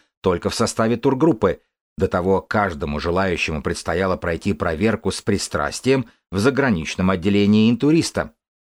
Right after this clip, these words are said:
И только тем, кто проверку прошёл, можно было купить билет на пароход – превращённый в учреждение строгого режима.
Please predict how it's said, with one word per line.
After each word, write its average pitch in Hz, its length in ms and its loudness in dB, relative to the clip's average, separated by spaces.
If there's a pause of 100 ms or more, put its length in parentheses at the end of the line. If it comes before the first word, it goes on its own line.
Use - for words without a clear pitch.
(160)
И 73 80 -8
только 110 360 0
тем, 110 300 0
кто - 200 -4
проверку 90 460 -2
прошёл, 117 480 0 (220)
можно 107 500 4
было 107 300 4
купить 117 480 0
билет 98 560 0
на 82 100 -2
пароход – 76 560 -2 (280)
превращённый 127 640 4
в 95 60 2
учреждение 101 680 2
строгого 95 580 2
режима. 87 460 0